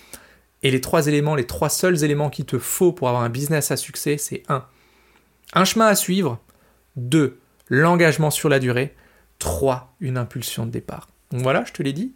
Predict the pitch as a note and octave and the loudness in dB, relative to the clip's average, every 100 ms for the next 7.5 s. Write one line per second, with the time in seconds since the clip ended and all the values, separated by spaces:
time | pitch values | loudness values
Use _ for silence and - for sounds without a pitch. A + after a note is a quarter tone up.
0 | - C#3+ E3+ D#3 D#3+ D3 C#3+ C3 C#3+ - | -4 -4 0 2 2 2 0 -2 -4 0
1 | D#3+ C#3 - - D3 - - - - - | 0 0 -4 -6 -8 -10 -12 -4 -4 -6
2 | - - - - C#3 C#3+ C#3+ E3 - - | -18 -18 -14 -2 2 4 4 2 0 2
3 | E3+ D#3 D#3 D#3+ D#3+ - D#3 C#3+ C#3 C3 | 2 4 4 4 2 2 2 4 2 0
4 | A3 A3 B2+ C#3 C3 C3 - C#3 B2 C#3+ | 0 0 0 0 0 -2 -2 -2 0 -2
5 | F#3+ C3+ B2+ C3 B2 B2+ B2+ B2 B2+ C#3+ | -4 -6 -2 -2 -2 -2 -2 -2 -4 -6
6 | - E3+ F3+ - - _ - C#4 - - | -2 0 -2 -4 -20 _ 4 4 4 4
7 | B3 C#4 C#4 - | 4 4 2 -8